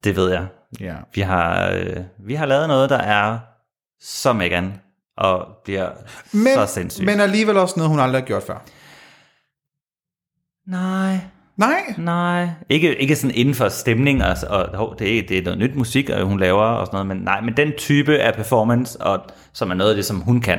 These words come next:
Speaker 1: fordi hun mestrer det der lip-sync i store ballader,
Speaker 2: Mm.
Speaker 1: som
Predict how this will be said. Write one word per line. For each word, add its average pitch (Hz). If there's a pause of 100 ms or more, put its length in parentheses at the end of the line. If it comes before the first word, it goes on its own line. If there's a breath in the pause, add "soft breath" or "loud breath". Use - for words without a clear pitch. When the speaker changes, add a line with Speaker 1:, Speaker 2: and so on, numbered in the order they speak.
Speaker 1:
fordi 82
hun 90
mestrer 98 (1300 soft breath)
det 113
der 95
lip-sync 98 (300)
i 101 (540)
store 110 (360)
ballader, 107 (120)
Speaker 2:
Mm. 113
Speaker 1:
som 107